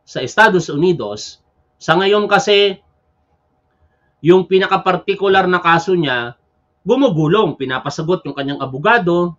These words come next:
sumasagot naman ito, pero wala pa doon sa punto na pwede nang pumasok sa extradition eh. Kasi alam ninyo, ang extradition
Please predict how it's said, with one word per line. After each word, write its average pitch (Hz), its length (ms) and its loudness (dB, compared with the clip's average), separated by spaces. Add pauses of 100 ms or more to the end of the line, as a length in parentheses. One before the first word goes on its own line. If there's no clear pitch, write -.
(100)
sumasagot 131 600 -8
naman 156 280 -2
ito, 156 400 -6 (320)
pero 196 600 2 (160)
wala 214 280 6
pa 220 120 0
doon 208 200 0
sa 202 200 -2
punto 196 400 -4
na 180 160 0
pwede 180 320 2
nang 175 200 0
pumasok 160 480 -4
sa - 160 -12
extradition 135 880 -8
eh. 95 80 -20 (520)
Kasi 160 200 -2
alam 214 240 2
ninyo, 202 240 2
ang 175 200 0
extradition 160 920 -4